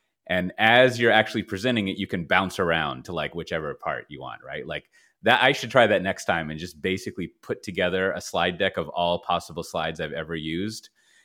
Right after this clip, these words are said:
and then be like, "This, this is my, my, my un-,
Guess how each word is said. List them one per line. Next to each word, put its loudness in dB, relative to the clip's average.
and -2
then -4
be -4
like, -2
"This, 0
this -2
is -2
my, 4
my, 0
my 4
un-, 4